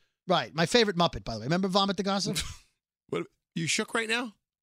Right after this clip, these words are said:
Speaker 2: You
Speaker 1: I,
Speaker 2: shook.
Speaker 1: I'm,
Speaker 2: Or
Speaker 1: I'm woke.
Speaker 2: You're woke or you swole? You
Speaker 1: I,
Speaker 2: swole?
Speaker 1: I'm never swole. Except when I'm jerking out.
Speaker 2: Yeah. By the way, okay, so, so on these
Speaker 1: This is
Speaker 2: phrases,
Speaker 1: what happens
Speaker 2: there's
Speaker 1: when we don't
Speaker 2: another,
Speaker 1: plan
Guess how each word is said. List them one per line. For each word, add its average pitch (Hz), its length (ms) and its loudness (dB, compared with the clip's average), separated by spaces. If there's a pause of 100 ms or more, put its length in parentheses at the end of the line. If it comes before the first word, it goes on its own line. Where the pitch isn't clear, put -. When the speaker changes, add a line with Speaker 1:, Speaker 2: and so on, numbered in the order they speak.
(240)
Speaker 2:
You 170 80 -2
Speaker 1:
I, 156 40 0
Speaker 2:
shook. - 320 -2
Speaker 1:
I'm, 160 120 0
Speaker 2:
Or 160 80 -6
Speaker 1:
I'm 160 240 0
woke. 175 360 0
Speaker 2:
You're 143 120 -2
woke 180 380 -4
or 151 80 -2
you 160 100 -2
swole? 127 480 -4 (120)
You 151 40 -10
Speaker 1:
I, - 20 -
Speaker 2:
swole? 175 340 0
Speaker 1:
I'm 175 180 0
never 156 180 0
swole. 101 340 -8 (480)
Except 254 360 4
when 208 180 2
I'm 202 120 2
jerking 175 280 2
out. 120 180 -6 (180)
Speaker 2:
Yeah. 104 100 -6 (640)
By 359 100 2
the 392 80 2
way, 302 160 2 (400)
okay, 240 220 0
so, 226 300 0
so 214 320 -2 (120)
on 208 200 0
these 208 160 -4
Speaker 1:
This 285 140 4
is 330 60 2
Speaker 2:
phrases, 311 60 2
Speaker 1:
what 294 80 8
happens 262 220 6
Speaker 2:
there's 190 100 4
Speaker 1:
when 214 80 4
we 233 60 8
don't 226 80 4
Speaker 2:
another, - 100 2
Speaker 1:
plan 220 160 4